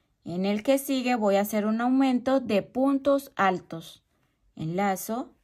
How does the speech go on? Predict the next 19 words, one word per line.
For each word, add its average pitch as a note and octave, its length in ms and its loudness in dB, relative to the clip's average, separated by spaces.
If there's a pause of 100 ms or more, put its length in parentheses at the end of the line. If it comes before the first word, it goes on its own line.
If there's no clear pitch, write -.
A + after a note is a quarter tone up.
(800)
y A#3 360 -2
voy F3+ 260 -2
a E3 80 -2
hacer F3 640 -6 (1040)
uno B3 640 2 (1160)
y G#3+ 440 -2
dos. - 520 -10 (960)
Dos G#3+ 560 -2
puntos A#3+ 840 -6
altos. F3 760 -10 (1120)
Para F3 280 2
el D#3 120 -6
que G3+ 140 -2
sigue A#3+ 640 -4
vuelvo E3+ 600 -6
y G#3+ 120 -2
hago A3 440 -2
punto E3 600 -6
alto. G3 520 -6